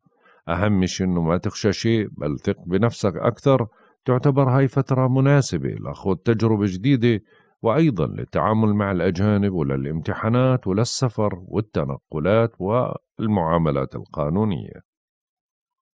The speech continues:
برج الحوت. بتعيدوا تنظيم أموركم المالية المشتركة، والفرصة متاحة لمكسب،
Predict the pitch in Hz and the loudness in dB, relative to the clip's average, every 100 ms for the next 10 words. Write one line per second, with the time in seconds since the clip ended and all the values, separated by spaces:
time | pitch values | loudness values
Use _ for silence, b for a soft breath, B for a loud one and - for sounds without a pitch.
0 | _ _ _ _ _ _ _ _ _ _ | _ _ _ _ _ _ _ _ _ _
1 | _ _ _ _ _ _ 196 _ _ _ | _ _ _ _ _ _ _ _ _ _
2 | _ _ _ _ _ - 78 87 76 65 | _ _ _ _ _ -8 -2 0 0 -2
3 | 107 123 - 58 50 _ _ _ _ _ | -2 -2 -8 -14 -14 _ _ _ _ _
4 | _ _ _ _ _ _ _ _ _ _ | _ _ _ _ _ _ _ _ _ _
5 | _ _ _ _ _ _ _ _ _ _ | _ _ _ _ _ _ _ _ _ _
6 | _ _ _ _ _ _ _ _ _ _ | _ _ _ _ _ _ _ _ _ _
7 | _ _ _ _ _ 101 123 135 131 175 | _ _ _ _ _ -2 0 2 2 2
8 | 147 117 101 80 90 113 98 82 110 107 | 2 2 2 2 2 4 2 2 2 0
9 | 92 80 73 71 71 95 110 85 90 - | 0 0 0 -2 -2 0 0 2 0 -4
10 | - 127 120 - 117 113 113 107 131 120 | -2 -2 -2 -2 -2 0 -2 -2 -2 -2
11 | - 101 101 120 113 - 60 53 67 101 | -2 -2 0 0 0 -2 -10 -8 -2 -2
12 | 107 - 104 | -2 0 0